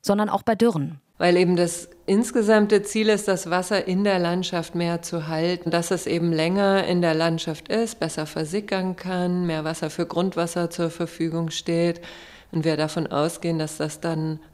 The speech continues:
Speaker 2: auch positiv ist bei trockeneren Bedingungen, weil das Wasser dann eben im Untergrund, äh, vorhanden ist.
Speaker 1: Wenn Flüsse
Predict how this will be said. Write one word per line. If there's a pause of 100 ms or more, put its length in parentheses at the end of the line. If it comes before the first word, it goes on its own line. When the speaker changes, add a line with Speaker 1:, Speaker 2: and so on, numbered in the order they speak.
(140)
Speaker 2:
auch (180)
positiv
ist
bei
trockeneren
Bedingungen,
weil
das
Wasser
dann
eben
im
Untergrund,
äh,
vorhanden
ist. (100)
Speaker 1:
Wenn
Flüsse